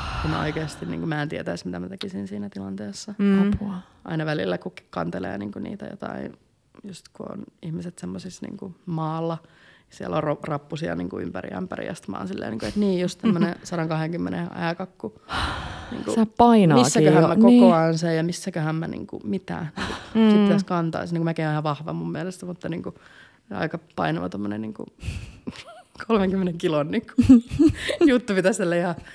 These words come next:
Speaker 1: rauhallisesti niinku nostaa tälleen ja kantaa sitten niinku ylös tai alas portaita. Mm,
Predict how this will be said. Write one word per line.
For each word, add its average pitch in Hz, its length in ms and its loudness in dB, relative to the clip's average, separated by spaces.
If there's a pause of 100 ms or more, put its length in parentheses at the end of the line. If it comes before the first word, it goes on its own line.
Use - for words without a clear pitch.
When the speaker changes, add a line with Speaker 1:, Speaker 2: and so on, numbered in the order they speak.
(200)
Speaker 1:
rauhallisesti 151 540 0
niinku 151 180 -2
nostaa 147 460 -4 (680)
tälleen 90 340 -8
ja 90 80 -8
kantaa - 360 -10
sitten - 360 -12
niinku 208 260 -10 (920)
ylös 165 240 0
tai 185 140 4
alas 175 260 2
portaita. 160 640 -2 (460)
Mm, 175 460 0